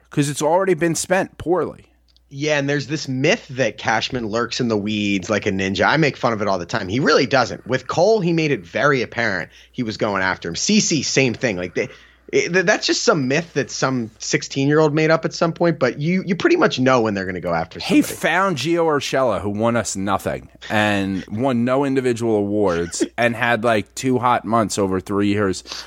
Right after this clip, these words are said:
Speaker 1: and a couple decent se-, he was better than the bag of shit we thought he was gonna be. And it's just like, wow, Cashman lurking in the weeds. He's not. If he was lurking in the weeds, Sean Manaea is starting for us.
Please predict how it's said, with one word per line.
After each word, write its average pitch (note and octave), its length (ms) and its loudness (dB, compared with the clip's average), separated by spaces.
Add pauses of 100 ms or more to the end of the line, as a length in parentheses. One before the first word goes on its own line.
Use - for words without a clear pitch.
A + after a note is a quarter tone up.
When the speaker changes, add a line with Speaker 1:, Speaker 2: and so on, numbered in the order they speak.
(140)
Speaker 1:
and C3 160 2
a C#3 40 2
couple C#3 280 2
decent B2+ 420 0
se-, C#3+ 240 2
he B2+ 100 0
was C3+ 140 2
better C3 400 2
than D#3 160 2
the C3 80 4
bag A#2+ 380 2
of G2+ 60 2
shit - 340 0
we G2 100 2
thought G#2+ 280 2
he G2+ 80 2
was G2 180 0
gonna F#2+ 160 2
be. E2+ 360 0 (440)
And A#2 180 4
it's A2+ 140 2
just G#2 140 0
like, F#2 180 2
wow, G#2+ 440 2 (220)
Cashman F#2+ 580 0
lurking G2+ 320 0
in G2+ 120 0
the G2 80 2
weeds. C#3 320 0
He's D3 160 -2
not. C4 320 -2 (240)
If C#3+ 120 0
he G#3+ 120 0
was A3 160 0
lurking G3+ 320 0
in F#3+ 120 -2
the F3 80 2
weeds, E3 460 0 (880)
Sean E3+ 380 0
Manaea E3+ 380 2
is G#2+ 60 -2
starting D#3+ 360 0
for E2 220 -6
us. - 320 -10